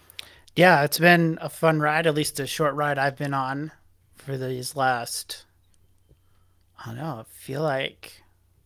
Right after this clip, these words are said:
at least three and a half years, almost three and a half years, close to four.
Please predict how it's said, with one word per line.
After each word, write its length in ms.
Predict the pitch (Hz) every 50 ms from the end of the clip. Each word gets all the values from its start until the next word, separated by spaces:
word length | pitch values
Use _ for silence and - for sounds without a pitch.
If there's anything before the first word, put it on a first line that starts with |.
| _ _ _ _ _ _ _ _ _ _ _ _ _
at 60 | -
least 260 | 123 135 - - -
three 160 | - 156 160
and 100 | 175 185
a 40 | 190
half 260 | 190 208 214 202 -
years, 680 | 220 220 226 247 269 269 285 - - - - - - - _ _ _ _ _ _ _ _ _ _ _ _ _ _ _ - -
almost 300 | 156 156 180 190 - -
three 100 | 214 214
and 100 | 214 220
a 40 | 220
half 200 | 220 214 - 233
years, 360 | 233 226 240 240 233 - -
close 260 | - - 165 165 -
to 80 | - 185
four. 480 | - - 196 196 202 214 233 240 -